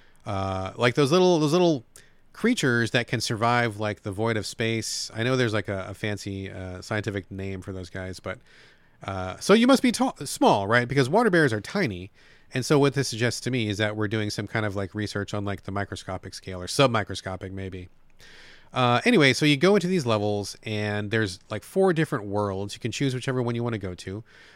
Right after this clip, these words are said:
Once you get to the world, there's a map. You can choose the nodes. It's very, like, Slay the Spire, very,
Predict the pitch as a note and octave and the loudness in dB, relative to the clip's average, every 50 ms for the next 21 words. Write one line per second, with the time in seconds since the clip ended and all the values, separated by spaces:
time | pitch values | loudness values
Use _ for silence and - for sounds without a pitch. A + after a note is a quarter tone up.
0 | _ _ - B2+ B2 - C3+ C#3 C#3 - C3+ C#3 B2 A#2+ A#2 A2+ A2 B2 - D#3 | _ _ -4 -2 -2 0 0 0 0 0 0 0 0 2 2 2 0 0 -2 -2
1 | C3+ A2 G2+ G2 G2 G#2+ G#2+ - A#2+ - B2 G#2+ - - B2+ B2 A#2 C3+ B2+ G#2 | -4 -4 -4 -4 -4 -4 -6 -6 -6 -4 -4 -4 -2 -2 -2 -2 0 -2 -2 -2
2 | G2 F#2+ F#2+ F#2+ G2+ F#2+ - A2+ G2+ F#2+ G2+ C#3+ D3+ D#3 D#3+ D#3 D3+ C3+ C3+ C3 | -2 -4 -2 -4 -4 -4 -6 -8 -8 0 4 6 6 8 6 6 6 4 4 2
3 | A#2 - - - B2 A2+ G#2+ G2 - - - G2+ G2 G2 G2+ G2+ G2 A2+ G#3 C#4 | 0 -2 -2 0 0 0 0 -2 -6 -8 -6 -4 -4 -2 -4 -4 0 2 2 4
4 | C#4+ C4 A3 | 4 2 0